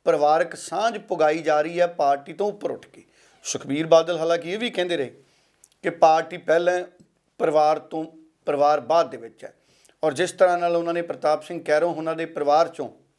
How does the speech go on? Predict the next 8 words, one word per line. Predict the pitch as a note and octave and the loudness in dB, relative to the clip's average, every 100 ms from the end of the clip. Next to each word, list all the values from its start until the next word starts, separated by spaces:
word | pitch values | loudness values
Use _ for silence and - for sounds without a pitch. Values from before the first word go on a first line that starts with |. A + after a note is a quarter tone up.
| _ _ _ _ _ _ _ _ _ _ _ _ _ _ - | _ _ _ _ _ _ _ _ _ _ _ _ _ _ -8
ਜਿਸ | D#3 D#3+ | -6 0
ਤਰ੍ਹਾਂ | F3 E3+ | 2 2
ਨਾਲ | E3 E3+ | 0 -2
ਸੁਖਬੀਰ | E3 D#3 D3 D#3+ | -4 -12 -8 -6
ਬਾਦਲ | D3+ C#3 D3+ D#3 | 0 0 0 -6
ਉਹਨਾਂ | D3+ D#3+ | -6 -4
ਨੇ | D3+ D3 D3 _ _ _ _ _ _ D#3 | -4 -8 -12 _ _ _ _ _ _ 2
ਆਪਣੇ | D3+ - D#3 D3+ C#3+ | 2 0 -6 -6 -10